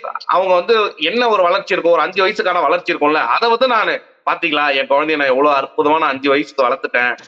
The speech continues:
அது எவ்வளவு சூப்பரா பேசுறாங்க பாத்தீங்களா, அவங்க எவ்வளவு சூப்பரா நடக்கிறாங்களா பாத்தீங்கன்னா," அடே நீங்களா யாருடா நீங்க? வடகிழக்கு மாவ-, வ-, வடகிழக்கு மாநிலங்களுக்கு வந்து லுக் ஈஸ்ட் பாலிசி அப்படிங்கிற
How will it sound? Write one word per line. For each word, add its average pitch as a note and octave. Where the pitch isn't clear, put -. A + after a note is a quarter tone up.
அது C3+
எவ்வளவு F3
சூப்பரா G3+
பேசுறாங்க E3
பாத்தீங்களா, B2
அவங்க B2
எவ்வளவு F3+
சூப்பரா F#3+
நடக்கிறாங்களா E3
பாத்தீங்கன்னா," C#3+
அடே D3+
நீங்களா C3
யாருடா E3+
நீங்க? B2+
வடகிழக்கு A3
மாவ-, E3
வ-, C3+
வடகிழக்கு F#3+
மாநிலங்களுக்கு E3
வந்து C#3
லுக் -
ஈஸ்ட் G3
பாலிசி F3+
அப்படிங்கிற D#3